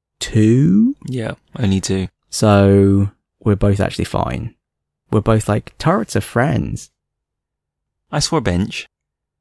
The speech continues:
Speaker 2: and had a plaque on it, and I totally misread the plaque, it seems.
Speaker 1: So, we write up notes before recording each episode, and you sent me your notes that said, "There's a plaque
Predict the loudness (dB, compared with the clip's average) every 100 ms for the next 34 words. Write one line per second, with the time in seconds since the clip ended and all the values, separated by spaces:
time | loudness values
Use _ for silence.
0 | _ _ -4 -2 -2 -2 -4 -2 -4 -6
1 | -8 _ _ _ _ -8 -6 -2 -4 -2
2 | -2 0 0 -2 -2 -4 -4 -6 -8 -8
3 | -8 -10 -12 -18 _ _ _ _ _ _
4 | _ -20 _ _ _ _ _ _ _ _
5 | -10 -2 -2 -4 _ _ -2 0 0 -2
6 | -2 0 2 4 0 -4 -6 -2 0 2
7 | 0 2 2 2 2 2 0 -2 -8 _
8 | -4 -2 -4 -2 -2 -2 -6 -2 0 2
9 | 2 0 0 0 0 2 4 4 2 -2
10 | -8 -6 -6 -2 0 0 0 -4 _ _
11 | _ -2 0 0 -4 -4 -2 -2 -6 -14
12 | -18